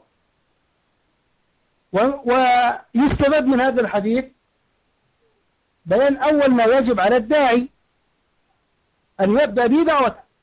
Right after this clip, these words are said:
وهو شهادة أن لا إله إلا الله وأن محمد رسول الله. بما أننا أول شيء بنتعلمه التوحيد، يبقى أول دعوتنا كل التوحيد. مش إحنا قلنا كما في الدروس السابقة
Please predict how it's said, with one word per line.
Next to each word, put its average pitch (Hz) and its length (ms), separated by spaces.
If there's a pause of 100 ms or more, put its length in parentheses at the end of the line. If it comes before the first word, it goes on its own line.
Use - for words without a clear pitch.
وهو 233 240
شهادة 233 400
أن 208 60
لا 233 160
إله 240 140
إلا 226 120
الله 226 140
وأن 240 100
محمد 208 260
رسول 165 360
الله. 120 160 (460)
بما 294 260
أننا 214 420 (2000)
أول 285 300
شيء 220 120
بنتعلمه 220 760 (680)
التوحيد، 220 580 (140)
يبقى 226 320
أول 285 200
دعوتنا 262 320
كل 233 240
التوحيد. 165 580
مش 156 120
إحنا 226 200
قلنا 214 440 (680)
كما 202 180
في 190 120
الدروس 190 420
السابقة 180 640